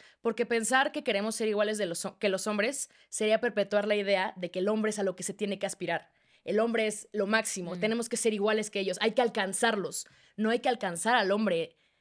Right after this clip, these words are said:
Speaker 1: La mujer debe de alcanzarse a sí misma como la mujer. Entonces, efectivamente, el, el feminismo no busca la igualdad.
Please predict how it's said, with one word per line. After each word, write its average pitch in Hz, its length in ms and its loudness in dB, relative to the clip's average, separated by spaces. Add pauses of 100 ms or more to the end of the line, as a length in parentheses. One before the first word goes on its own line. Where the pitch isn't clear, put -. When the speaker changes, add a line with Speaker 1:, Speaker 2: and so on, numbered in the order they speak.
(140)
Speaker 1:
La 202 120 0
mujer 247 420 2
debe 220 240 2
de 226 60 2
alcanzarse 208 480 -2
a 254 60 -2
sí - 120 -2
misma 247 400 2
como 180 220 -2
la 170 100 0
mujer. 170 420 -4 (340)
Entonces, 214 360 -2
efectivamente, 240 760 0
el, 185 180 -2
el 202 160 -2
feminismo 202 380 -2
no 226 100 -2
busca 220 300 -4
la 202 80 2
igualdad. 160 480 -2